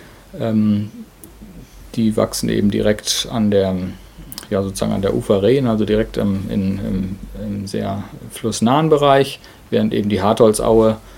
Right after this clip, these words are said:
ähm, dazu gehört zum Beispiel die Stieleiche, die Flatterolme, die Esche, das sind eben Arten, die sind sozusagen nicht so gut abkönnen, die ganze Zeit unter Wasser zu stehen oder so lange.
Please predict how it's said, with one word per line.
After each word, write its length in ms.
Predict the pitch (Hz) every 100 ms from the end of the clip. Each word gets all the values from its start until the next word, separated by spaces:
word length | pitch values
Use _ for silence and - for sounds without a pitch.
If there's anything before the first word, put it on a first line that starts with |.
| - - - -
ähm, 260 | 156 110 95
dazu 300 | 95 - 110
gehört 220 | 101 101
zum 120 | -
Beispiel 340 | 95 92 - 107
die 80 | 101
Stieleiche, 760 | - 123 - 104 107 - 104
die 80 | 104
Flatterolme, 800 | - 101 98 110 107 107 107 101 127 131
die 240 | 127 -
Esche, 380 | 110 - 113 107
das 160 | 110
sind 120 | - 107
eben 280 | 104 101
Arten, 420 | - 107 107 - 107
die 320 | 104 101 95 - - - - - -
sind 240 | - 123
sozusagen 340 | 117 - 110 107
nicht 160 | 110
so 80 | 117
gut 340 | 110 107 - -
abkönnen, 500 | 120 - 120 113 110
die 60 |
ganze 280 | 107 107 110
Zeit 300 | - 120 127
unter 220 | 131 123
Wasser 240 | 123 120 113
zu 140 | 127
stehen 280 | - 123 117
oder 200 | 104 98
so 120 | 101
lange. 380 | 95 117 131